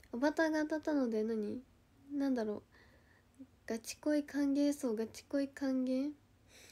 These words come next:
あんたは偉い。<laughs> あんたは偉いって。ありがとうございます、コメント。ガチ恋は三期生で一番なのかな？そうなのかな？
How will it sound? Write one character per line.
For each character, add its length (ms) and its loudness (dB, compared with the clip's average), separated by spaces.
あ 120 0
ん 100 0
た 160 0
は 300 -2
偉 240 4
い。 200 6
<laughs> 420 -18
あ 80 0
ん 100 0
た 120 -4
は 180 0
偉 240 0
い 140 0
っ 20 -10
て。 240 -18
あ 80 -6
り 100 2
が 100 4
と 120 -2
う 20 -2
ご 80 0
ざ 100 0
い 60 4
ま 140 2
す、 80 -12
コ 100 -6
メ 160 -2
ン 80 -2
ト。 320 -6
ガ 140 2
チ 160 -10
恋 220 2
は 100 4
三 240 2
期 100 -8
生 160 2
で 180 0
一 220 -4
番 260 2
な 80 -2
の 120 -6
か 160 -8
な？ 340 -6
そ 160 -6
う 60 2
な 100 2
の 120 -4
か 120 -8
な？ 180 -4